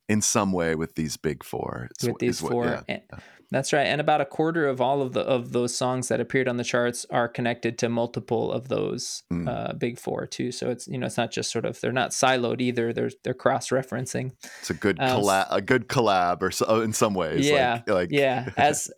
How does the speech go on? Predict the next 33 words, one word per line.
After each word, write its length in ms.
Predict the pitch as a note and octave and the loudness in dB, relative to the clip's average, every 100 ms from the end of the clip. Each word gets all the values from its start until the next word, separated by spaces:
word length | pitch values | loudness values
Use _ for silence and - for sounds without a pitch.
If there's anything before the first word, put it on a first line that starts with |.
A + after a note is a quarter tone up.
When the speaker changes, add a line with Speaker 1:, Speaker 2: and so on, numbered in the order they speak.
| - D#3+ | -8 0
Speaker 2:
we 160 | D#3 | 2
have 220 | E3 D3+ | 4 2
this 200 | C#3+ C3+ | 0 -2
quote 300 | - D3 C#3+ | 0 2 2
in 80 | A2+ | 2
one 100 | B2+ | 0
of 60 | B2 | 0
the 60 | |
things 180 | B2 B2 | -2 -2
from 160 | - B2+ | -2 -2
Phil 240 | - B2 | 0 2
Wickham 480 | A#2+ B2 B2 B2 A#2+ | 2 0 0 -2 -2
where 160 | A#2+ A#2+ | -4 -4
he's 220 | B2+ B2 | -4 -4
just 160 | A#2+ | -4
like, 120 | C#3+ G#3 | -2 0
"It's 160 | G3+ | 0
just 220 | G#3+ G3+ | 0 0
a 40 | F3 | -2
family, 600 | - E3 F3 F3 E3 D3+ | 0 2 2 0 0 -2
you 140 | D3 | -2
know, 180 | D3+ D3+ | -2 -2
like, 200 | D3 C#3 C3+ | -4 -4 -4
our 120 | C3 | -4
family." 420 | - D3+ D3+ D3 - | -4 -4 -4 -6 -6
Any-, 240 | C3 C3 - - - _ - | -8 -8 -14 -20 -20 _ -6
anyway, 200 | B2 A#2+ | -2 -2
it's 120 | - | -2
kind 180 | - A#2 | -2 -2
of 80 | - | -2
telling, 420 | C3 B2 A#2+ C3+ | -2 0 -2 -4
I 60 | A#2+ | -6
think. 340 | B2 A#2+ | -6 -8